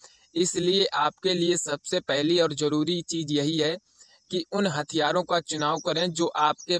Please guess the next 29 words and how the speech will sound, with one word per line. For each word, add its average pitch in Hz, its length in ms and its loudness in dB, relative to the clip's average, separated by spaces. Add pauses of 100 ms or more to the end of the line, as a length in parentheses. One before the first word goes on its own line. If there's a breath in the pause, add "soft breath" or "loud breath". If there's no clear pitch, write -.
(140)
प्ले 170 260 2
स्टाइल 160 360 0
से 170 220 -2
मेल 156 360 0
खाते 143 280 -4
हों। 160 220 0 (380 soft breath)
उदाहरण 147 500 2
के 175 160 -2
तौर 160 300 0
पर 185 160 2 (140)
आक्रामक 156 640 0
तरीके 151 360 0
से 165 160 -2
खेलने 147 460 0
के 151 160 0
लिए 135 320 0 (360 loud breath)
आपको 156 380 0 (100)
कम 185 180 0
दूरी 165 280 2
के 180 160 0
हथियारों 147 420 0
की 160 180 -4
ज़रूरत 143 480 0
पड़ेगी, 139 440 0 (360 loud breath)
वहीं 160 220 0
लंबी 170 380 0
दूरी 175 300 0
के 165 220 -2
लिए 175 180 2